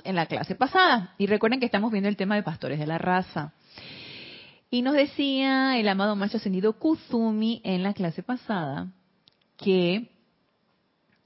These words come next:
ellos necesitan, los, los seres de luz, la gran hermandad blanca, los maestros ascendidos, los seres cósmicos, la hueste angélica, todos los seres de luz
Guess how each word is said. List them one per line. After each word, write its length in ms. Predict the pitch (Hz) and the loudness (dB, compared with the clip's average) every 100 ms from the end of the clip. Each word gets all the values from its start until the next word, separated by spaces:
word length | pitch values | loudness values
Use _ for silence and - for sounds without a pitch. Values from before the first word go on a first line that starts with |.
| _ - - _ _ - | _ -20 -20 _ _ 0
ellos 260 | 190 196 240 | 4 4 2
necesitan, 760 | 202 175 - 226 185 156 98 175 - - - | 0 -2 -2 0 0 -2 -4 -10 -14 -16 -6
los, 320 | 185 175 180 - - - - - - _ _ _ _ | 0 2 0 -4 -16 -18 -20 -20 -20 _ _ _ _
los 220 | 165 175 | -6 -6
seres 300 | - 196 233 | -4 0 0
de 100 | 185 | 0
luz, 160 | 185 220 | 2 2
la 120 | 220 | 2
gran 180 | 170 175 | 0 0
hermandad 420 | 196 175 165 170 156 | 0 -2 0 -2 0
blanca, 400 | 185 180 175 156 | 0 0 0 0
los 140 | 165 | 0
maestros 320 | 160 165 202 | -2 -4 -4
ascendidos, 520 | 190 170 160 170 185 | -4 -4 -4 -2 0
los 120 | 175 - | -2 -4
seres 240 | 165 185 - | -4 -4 0
cósmicos, 760 | 214 220 202 170 - 143 - - - - - | 2 2 -2 -8 -8 -12 -12 -20 -18 -12 -2
la 120 | 160 | 0
hueste 280 | 185 214 185 | 0 -2 -4
angélica, 880 | 170 196 254 247 220 - 110 82 - | -4 0 4 6 6 2 -6 -8 -10
todos 240 | - 226 226 | 0 2 2
los 140 | 208 | 0
seres 240 | 208 208 208 | 2 2 2
de 100 | 175 | 2
luz 300 | 185 220 | 2 0